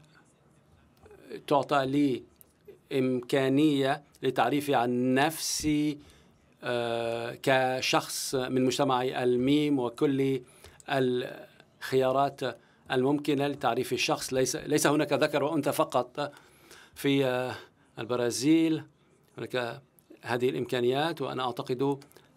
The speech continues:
أنه من اللازم أن نستطيع أن نشارك في هذه النقاشات وهذه التهديدات التي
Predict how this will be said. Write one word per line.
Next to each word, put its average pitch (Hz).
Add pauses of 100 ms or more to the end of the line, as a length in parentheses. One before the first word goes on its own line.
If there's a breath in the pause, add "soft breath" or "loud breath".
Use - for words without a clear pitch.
(1040)
أنه 131
من 131
اللازم 139
أن 127
نستطيع 131
أن 135
نشارك 135
في 131
هذه 120
النقاشات 131 (260 loud breath)
وهذه 160
التهديدات 139
التي 127